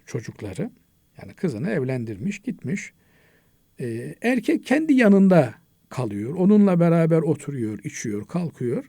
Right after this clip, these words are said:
Burada duruma göre bir farkındalık olabilir. Yani şimdi işin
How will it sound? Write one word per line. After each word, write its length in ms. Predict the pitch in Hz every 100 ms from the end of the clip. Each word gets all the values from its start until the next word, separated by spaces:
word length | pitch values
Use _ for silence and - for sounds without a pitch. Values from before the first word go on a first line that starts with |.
| _ _ - - _
Burada 580 | 254 415 320 151 180 320 _ _ _ _ -
duruma 360 | 185 330 370 370
göre 480 | 214 196 165 131 -
bir 260 | 165 226 151
farkındalık 880 | - 175 208 - 214 214 165 254 185
olabilir. 680 | 156 131 113 92 - - _ _ _ _ _ _ _ _ _ _ _ _
Yani 160 | 120 110
şimdi 400 | - 147 131 135 _ _
işin 320 | 226 - 135